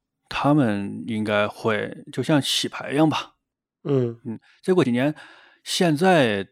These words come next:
Speaker 1: 的那些知识大拿，他也不一定是在未来的我们所谓的当红的，呃，
Speaker 2: 嗯。
Speaker 1: 知识分发者。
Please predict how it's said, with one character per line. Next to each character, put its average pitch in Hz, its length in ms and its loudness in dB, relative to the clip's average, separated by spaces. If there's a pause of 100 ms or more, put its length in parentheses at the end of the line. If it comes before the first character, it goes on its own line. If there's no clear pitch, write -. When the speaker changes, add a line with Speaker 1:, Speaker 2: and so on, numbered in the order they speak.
(140)
Speaker 1:
的 101 260 -4
那 107 200 -2
些 104 160 -6
知 123 140 -4
识 120 120 2
大 110 160 0
拿， 95 320 -8
他 - 140 -6
也 110 100 -4
不 - 160 -6
一 117 120 0
定 135 340 2 (160)
是 - 220 -10
在 104 220 -4
未 117 200 2
来 117 300 -4
的 123 380 -2 (200)
我 117 140 -6
们 110 160 -6
所 113 160 0
谓 110 100 -2
的 113 100 -2
当 113 200 2
红 117 260 -4
的， - 240 -4 (600)
呃， - 440 -4 (640)
Speaker 2:
嗯。 127 420 4
Speaker 1:
知 - 140 -2
识 107 60 0
分 110 160 0
发 107 120 -2
者。 117 280 -10